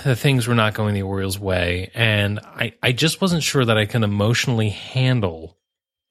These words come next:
the Orioles getting swept out of the A L C S. So it was an afternoon game.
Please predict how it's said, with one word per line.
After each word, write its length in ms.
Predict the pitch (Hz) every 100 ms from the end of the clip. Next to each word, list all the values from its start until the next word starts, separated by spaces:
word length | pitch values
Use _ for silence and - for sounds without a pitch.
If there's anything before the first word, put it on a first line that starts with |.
| -
the 120 | 127
Orioles 400 | 120 120 113 107
getting 240 | - 107 101
swept 560 | - - 117 107 -
out 100 | - 107
of 60 |
the 180 | 107 117
A 80 | 110
L 140 | 101
C 240 | 95 - 95
S. 180 | 87 -
So 380 | - 120 107
it 60 | 110
was 140 | 107
an 80 | 110
afternoon 540 | 110 156 - 160 156 147
game. 500 | 113 107 104 107